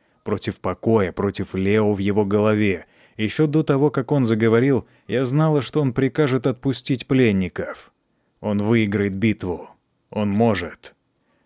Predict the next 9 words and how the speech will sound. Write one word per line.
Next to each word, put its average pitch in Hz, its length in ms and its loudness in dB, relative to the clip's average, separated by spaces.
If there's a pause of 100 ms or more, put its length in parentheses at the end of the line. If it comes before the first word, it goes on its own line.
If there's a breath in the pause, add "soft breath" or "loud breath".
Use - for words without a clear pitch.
(160)
Он 127 240 2
Гедеон 139 480 4
Эторин, 107 500 2
наш 101 260 0
император, 104 720 0
наш 92 260 -6
гуртовщик, 101 880 -4
наш - 360 -8
избранник. 98 880 -2